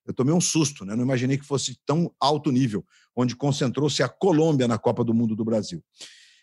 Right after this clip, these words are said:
Falamos desses times, é, do, do Campeonato Paulista, obviamente que a gente meio que não,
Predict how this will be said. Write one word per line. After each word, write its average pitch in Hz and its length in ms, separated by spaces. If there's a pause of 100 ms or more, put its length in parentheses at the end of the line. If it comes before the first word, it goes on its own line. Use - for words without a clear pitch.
(100)
Falamos 254 400
desses 202 280
times, 175 400
é, 143 540
do, 120 140 (120)
do 135 180
Campeonato 147 400
Paulista, 180 460
obviamente 170 360
que 180 80
a 160 40
gente 165 460
meio 170 320
que 180 100
não, 165 240